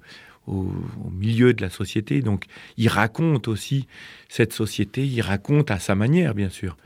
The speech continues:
Pas du tout intelligente, pas du tout, euh, euh, maligne. Il raconte parce qu'il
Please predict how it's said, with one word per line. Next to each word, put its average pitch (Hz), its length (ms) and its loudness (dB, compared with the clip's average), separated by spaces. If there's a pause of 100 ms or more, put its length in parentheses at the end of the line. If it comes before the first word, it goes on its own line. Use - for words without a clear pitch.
(400)
Pas 120 120 2
du 107 180 -2
tout 123 280 0
intelligente, 113 720 0
pas 117 160 0
du 107 180 -4
tout, 110 500 -6 (680)
euh, 101 580 -6 (1500)
euh, 104 300 -6 (180)
maligne. 107 640 4 (160)
Il 104 140 0
raconte 135 640 0 (200)
parce - 260 -10
qu'il 120 340 0